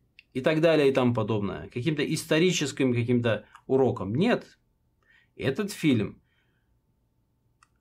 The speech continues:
акцентирован, и он делает всё,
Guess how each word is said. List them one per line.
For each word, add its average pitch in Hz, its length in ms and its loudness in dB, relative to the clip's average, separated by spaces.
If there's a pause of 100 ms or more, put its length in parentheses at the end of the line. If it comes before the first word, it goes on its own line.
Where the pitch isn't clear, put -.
акцентирован, 123 1000 0
и 131 220 -2
он 151 220 2
делает 156 600 2
всё, - 760 0